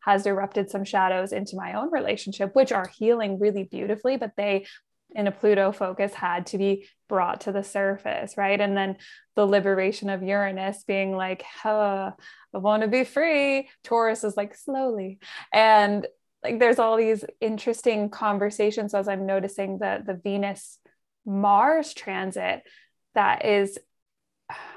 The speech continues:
connected to abundance and priorities and action, and even sexual energy of, like, are we using our sec-, sexual energy intentionally? Are we using our pleasure intentionally?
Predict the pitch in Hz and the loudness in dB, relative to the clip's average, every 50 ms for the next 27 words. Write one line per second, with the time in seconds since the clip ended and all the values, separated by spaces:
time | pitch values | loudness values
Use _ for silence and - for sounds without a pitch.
0 | - - _ _ _ - _ _ - - - 226 214 220 240 247 - - 320 302 | -20 -20 _ _ _ -20 _ _ -18 -10 -6 -4 0 0 0 0 0 -4 -8 -8
1 | 302 - - 262 226 - 214 208 - _ _ - 175 185 196 202 226 269 294 302 | -8 -6 -4 -4 -2 -2 -4 -6 -6 _ _ -6 -4 -2 -2 -2 -2 -2 -2 -2
2 | 330 381 392 392 - - - _ _ _ _ _ _ _ - 226 208 208 202 - | -2 -4 -4 -6 -10 -18 -18 _ _ _ _ _ _ _ -4 -2 -2 -2 -2 -2
3 | - 208 190 190 190 196 196 196 214 233 247 254 262 262 254 - 208 208 208 - | -2 0 0 0 2 2 2 4 4 2 2 0 -2 -2 -4 -6 -10 -10 -10 -10
4 | - 185 185 196 196 - - - 214 - - - - - 202 _ _ _ - - | -10 -8 -8 -8 -10 -10 -10 -10 -10 -10 -10 -14 -14 -16 -18 _ _ _ -12 -10
5 | 165 - 220 233 269 311 339 320 - 240 226 226 - - 220 208 - - 208 208 | -8 -6 -4 -2 0 0 -2 0 0 -2 -2 -2 -2 0 0 0 0 -2 -4 -4
6 | 208 208 202 190 208 - 220 - - 208 196 220 220 107 - 208 - _ _ _ | -4 -4 -4 -4 -6 -4 -4 -4 -4 -4 -4 -4 -4 -4 -4 -8 -10 _ _ _
7 | _ _ _ _ - - 214 214 214 214 220 214 208 202 202 202 196 208 202 196 | _ _ _ _ 0 4 4 4 4 4 2 0 -2 -2 -2 -4 -4 -4 -6 -6
8 | 196 208 - - 202 202 - - 202 - 208 208 - - 208 202 214 202 202 202 | -6 -8 -8 -10 -12 -12 -12 -16 -12 -8 -8 -8 -6 -4 -2 -2 -2 -2 -4 -6
9 | 190 - - - - - 190 - - - 226 262 311 330 - - - - - - | -8 -8 -10 -10 -10 -12 -12 -12 -10 -6 -2 0 0 -2 -2 -6 -8 -8 -6 -6
10 | - - - - - - - _ _ - - 202 196 196 208 202 202 202 196 190 | -8 -8 -10 -12 -16 -20 -20 _ _ 0 2 2 2 2 2 2 2 0 0 0
11 | 208 202 196 214 202 196 - _ - 214 220 247 254 262 247 214 208 214 208 - | -2 -4 -2 -4 -6 -6 -8 _ 2 4 4 4 4 2 0 0 0 -4 -8 -10
12 | - - - 208 - - - - - - - - - | -10 -10 -10 -10 -10 -10 -10 -8 -8 -8 -8 -10 -12